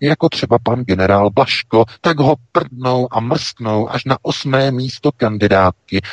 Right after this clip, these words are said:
protože tam bude odtud zvolitelný jenom v případě, že získá dostatečné množství preferenčních hlasů, k čemu jsme museli pomoci i my na Aeronetu a zaplatit reklamní kampaň na Facebooku,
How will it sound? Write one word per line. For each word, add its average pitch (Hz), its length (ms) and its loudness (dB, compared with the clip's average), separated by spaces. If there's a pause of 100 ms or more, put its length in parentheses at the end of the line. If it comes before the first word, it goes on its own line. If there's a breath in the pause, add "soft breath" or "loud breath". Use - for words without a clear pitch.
protože 151 440 2
tam 139 360 0
bude 110 280 4
odtud - 460 -4
zvolitelný 104 880 2 (180 loud breath)
jenom 165 280 4
v - 80 -8
případě, 110 580 0 (200 loud breath)
že 143 180 2
získá 139 600 2
dostatečné 156 920 2
množství 123 880 2
preferenčních 127 920 -2
hlasů, 104 600 2
k - 320 -14
čemu 147 260 2
jsme 147 260 -2
museli 131 380 0
pomoci 107 440 0
i 120 120 0
my 131 160 4
na 127 80 4
Aeronetu 90 720 2
a 95 60 4
zaplatit 104 520 0
reklamní 107 440 -2
kampaň 110 440 0
na 107 100 -4
Facebooku, 90 720 -2